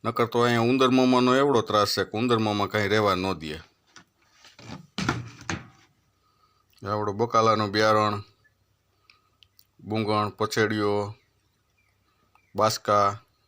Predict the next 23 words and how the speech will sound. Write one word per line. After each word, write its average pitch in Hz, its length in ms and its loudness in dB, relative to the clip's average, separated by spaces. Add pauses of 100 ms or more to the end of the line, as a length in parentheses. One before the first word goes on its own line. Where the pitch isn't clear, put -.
(140)
બધું 101 340 -2
વ્યવસ્થિત 110 440 -2
રાખવું 107 420 -2
પડે 90 180 -4
છે, 90 180 -6
કારણ 107 300 0
કે 104 100 -4
આ 98 60 0
પેટી 120 320 -2
પેક 123 260 0
છે - 200 -4
એટલે 98 200 -4
એમાં 104 200 -2
રાખવું 104 360 -2
પડે 85 200 -6
છે. 98 160 -8 (1800)
તો 104 100 -12
ઉંદરનો 120 480 4
બહુ 120 240 4
ત્રાસ 117 280 4
છે, 95 200 -4
તો 92 120 -4
ઉંદર 117 320 2